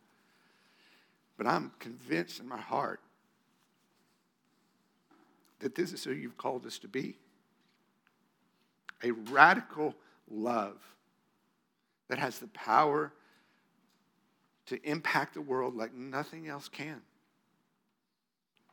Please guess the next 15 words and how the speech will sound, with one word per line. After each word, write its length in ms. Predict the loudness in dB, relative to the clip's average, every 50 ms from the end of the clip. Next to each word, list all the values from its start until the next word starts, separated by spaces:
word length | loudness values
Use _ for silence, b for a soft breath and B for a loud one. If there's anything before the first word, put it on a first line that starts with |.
| _ _ _ _ _ _ _ _ _ _ _ _ _ _ _ _ -2
Father, 200 | -2 0 0 0
would 140 | 0 0 -2
you 80 | -2
forgive 460 | -4 -4 -8 -10 -6 -2 -4 -4 -4
us 400 | -4 -12 -10 -10 -12 -12 -12 -16 -18 -20 -20 _ _ _ _ _ _ _ _ b b b b b b b b -12
when 120 | -8 -4
we 100 | -2 -2
run 220 | 0 0 -2 -2
for 140 | -4 -6 -10
the 100 | -10 -8
hills, 640 | -6 -4 -2 -2 -2 -2 -6 -8 -14 -14 -16 -18 -20 _ _ _ _ _ _ _
hide 280 | -12 -4 0 0 0 0
in 100 | -2 -10
our 100 | -12 -12
homes, 600 | -8 -8 -8 -8 -8 -12 -16 -20 -20 -20 -20 -20